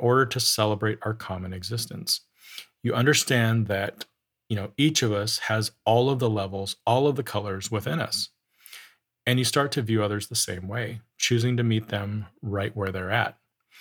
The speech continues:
When you fully embrace yellow, you experience things like this. You know, maybe at one point you were a hardcore s-, conservative.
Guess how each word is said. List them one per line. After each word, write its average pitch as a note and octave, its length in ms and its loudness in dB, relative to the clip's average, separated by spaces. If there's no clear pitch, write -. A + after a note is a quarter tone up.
When C3 160 4
you B2+ 120 2
fully E3+ 340 2
embrace A2+ 540 2
yellow, A2+ 640 -2
you A#2 120 6
experience A#2+ 640 2
things G#2 400 -4
like F#2+ 180 -4
this. - 440 -2
You G#2 80 -4
know, F#2+ 80 -6
maybe A2+ 300 2
at A#2 160 2
one A#2+ 220 2
point A2+ 400 0
you A#2 220 2
were A#2 200 4
a A2 280 0
hardcore A2+ 800 0
s-, - 80 -4
conservative. - 720 0